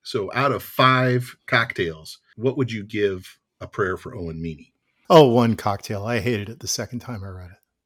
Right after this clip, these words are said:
Speaker 2: No, no,
Speaker 1: <laughs>
Speaker 2: five. It was, it was great. In fact, I, for reasons that we'll talk about when we get into the book, I actually found I enjoyed it more the second time. So definitely five out of five.
Speaker 1: Five out of five. Well, I think it was very good. I, I'd probably give it a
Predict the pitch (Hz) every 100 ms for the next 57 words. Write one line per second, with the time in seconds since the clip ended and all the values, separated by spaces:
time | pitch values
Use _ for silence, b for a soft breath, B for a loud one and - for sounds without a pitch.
0 | - 170 143 107 - 120 95 - - 107
1 | 98 90 - 160 170 117 - - B B
2 | B 170 180 151 - 147 135 127 120 143
3 | 135 143 127 120 - b b b - 143
4 | 165 - 151 185 170 165 - 160 143 127
5 | 147 127 117 131 127 135 123 113 127 131
6 | 143 151 127 120 101 110 107 110 110 113
7 | - 120 107 - 120 107 107 101 98 107
8 | 113 113 117 117 107 - 117 107 - 107
9 | _ - - 135 120 143 135 117 104 104
10 | 98 90 90 - - b b - 123 143
11 | 139 123 123 101 87 131 143 127 - 131
12 | 139 160 135 117 131 135 127 127 117 127
13 | - 147 - 156 127 131 117 98